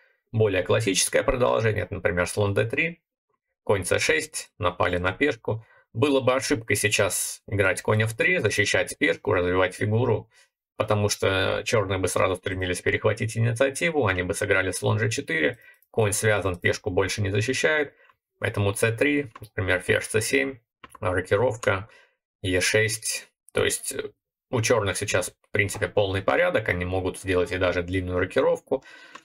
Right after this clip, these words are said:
Например, конь Д два, слон Д шесть. Опять-таки есть определённые угрозы уже на королевском фланге белых. Например, Аш три, слон Аш пять. И инициатива сейчас у чёрных, и наверняка белые рассчитывали не на это.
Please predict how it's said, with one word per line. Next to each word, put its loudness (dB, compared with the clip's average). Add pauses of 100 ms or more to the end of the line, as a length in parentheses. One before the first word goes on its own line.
(300)
Например, -2
конь 0
Д 2
два, 0 (200)
слон 0
Д 4
шесть. -2
Опять-таки -2
есть 0
определённые 0
угрозы 0
уже 0
на 0 (640)
королевском 0
фланге 0
белых. 0 (100)
Например, -2
Аш -2
три, -2
слон 0
Аш -4
пять. -2 (120)
И 0
инициатива 2
сейчас 0
у -4
чёрных, 0
и 2
наверняка -2
белые 2
рассчитывали 0
не -2
на 2
это. -4